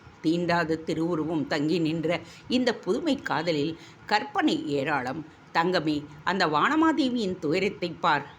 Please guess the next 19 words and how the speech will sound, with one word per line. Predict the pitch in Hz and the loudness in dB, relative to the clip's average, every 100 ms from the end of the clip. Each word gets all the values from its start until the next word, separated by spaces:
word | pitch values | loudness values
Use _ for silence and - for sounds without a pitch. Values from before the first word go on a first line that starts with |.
| - | -6
அவளுடைய | 139 143 143 139 143 | -2 0 0 -2 -2
துயரம் | 151 165 170 143 - - - | -2 0 0 -2 -10 -18 -2
ஒரு | 202 180 - - | 2 2 0 -4
சொல்லனா | 170 160 208 226 311 | 0 2 4 2 0
சோக | 202 175 190 156 | 2 2 2 -4
காவியம். | - 131 156 143 139 - - - - | -4 -6 -4 -6 -6 -10 -20 -20 -2
நம் | 226 208 147 165 | 0 0 -4 -2
இன்ப | 202 302 370 | 0 2 0
காதலுக்கும் | 185 151 151 156 - 160 135 - | 2 2 2 -4 -4 -6 -6 -6
அந்த | - 233 220 | -2 0 0
சோக | - 160 262 277 175 | 0 0 0 -2 0
காவியத்துக்கும் | 175 160 190 - 151 - 143 156 | 2 2 -2 -4 -8 -12 -6 -4
இருக்கும் | 135 - 147 135 - | -4 -4 -6 -6 -8
தொடர்பு | 143 135 226 262 165 | -4 0 0 2 2
என்ன | 147 156 | 2 0
அன்பரே? | 139 131 139 131 170 220 - - - - | -2 -4 -6 -8 -10 -14 -16 -20 -20 -4
தொடர்பு | 151 156 196 165 151 | -2 0 0 0 0
இல்லைதான், | 135 147 165 151 131 147 - - - | 0 2 2 2 0 -4 -8 -12 -4
ஆனால் | 139 156 135 | -2 -2 -4